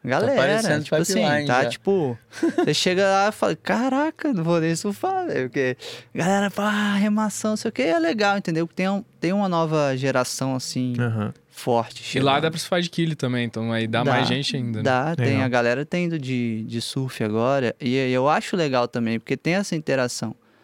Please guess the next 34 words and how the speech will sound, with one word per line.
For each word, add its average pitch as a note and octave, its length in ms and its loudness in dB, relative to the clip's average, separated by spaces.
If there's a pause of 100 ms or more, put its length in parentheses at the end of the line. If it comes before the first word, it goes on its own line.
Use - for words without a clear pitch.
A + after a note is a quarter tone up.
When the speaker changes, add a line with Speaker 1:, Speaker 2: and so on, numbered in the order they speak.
(320)
Speaker 1:
O - 60 -2
Avalanche C#3 560 2
mesmo, D3 320 0
a - 20 2
gente C3+ 240 -2
conseguiu C#3 480 0
muita F3 440 2
coisa G3+ 420 0
por G#3 260 -2
causa G3 460 2 (260)
dessa F3+ 300 2
ligação F3 560 0
com G3 320 -4
o G3+ 60 -4
surf, - 480 -6
entendeu? C3 440 -6
Speaker 4:
Uhum. B2 80 -2
Speaker 3:
Vocês C3+ 280 0
falaram C#3+ 280 2
da C#3 120 2
Avalanche, D3 760 0 (640)
é C#3 200 2
uma D3 240 0
onda C3 360 0
que A#2+ 140 -6
fica C#3 340 0
a, B2+ 220 0 (680)
a B2 100 -2
poucos - 720 -2 (140)
quilômetros C3+ 400 0
depois B2 920 0
do B2 300 0
D C#3+ 140 2
dois, D3 500 0